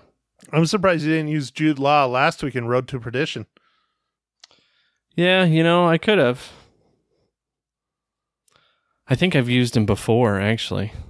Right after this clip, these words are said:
Speaker 1: I'm sure you have, yeah.
Speaker 2: Yeah, that's okay. He's in quite a few movies. I mean, Road to Perdition, he was kind of a, a,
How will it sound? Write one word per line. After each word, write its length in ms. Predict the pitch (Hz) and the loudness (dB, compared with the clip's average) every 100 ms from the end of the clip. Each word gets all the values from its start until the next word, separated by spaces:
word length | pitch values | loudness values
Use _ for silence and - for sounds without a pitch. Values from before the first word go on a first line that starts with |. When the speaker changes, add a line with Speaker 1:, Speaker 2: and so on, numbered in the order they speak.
| - - | -20 0
Speaker 1:
I'm 160 | 175 175 | 4 4
sure 180 | 165 | 4
you 100 | 123 | 0
have, 280 | 98 104 - _ _ - | -2 -10 -14 _ _ -14
yeah. 160 | - - _ _ _ _ _ _ _ _ - | -14 -14 _ _ _ _ _ _ _ _ -4
Speaker 2:
Yeah, 240 | 123 113 104 - | 0 2 0 2
that's 240 | 151 151 | 2 2
okay. 300 | 117 - 98 - - - | -2 -2 -4 -6 -14 -6
He's 180 | 160 | -2
in 100 | 180 | -2
quite 200 | 175 170 | 0 -2
a 40 | 135 | -2
few 160 | - | 0
movies. 360 | 120 117 117 117 | 2 2 2 2
I 40 | 123 | 2
mean, 260 | 131 127 - _ _ - - | 2 0 -6 _ _ -12 -2
Road 180 | 151 | -2
to 80 | 160 | 0
Perdition, 500 | 151 135 131 147 123 | 0 2 2 2 2
he 160 | 117 120 | 2 2
was 200 | 113 - _ - | 0 -6 _ -6
kind 200 | 175 196 | -2 0
of 80 | |
a, 540 | 113 113 87 92 - | -2 -6 -8 -16 -10
a, 60 | 110 | -10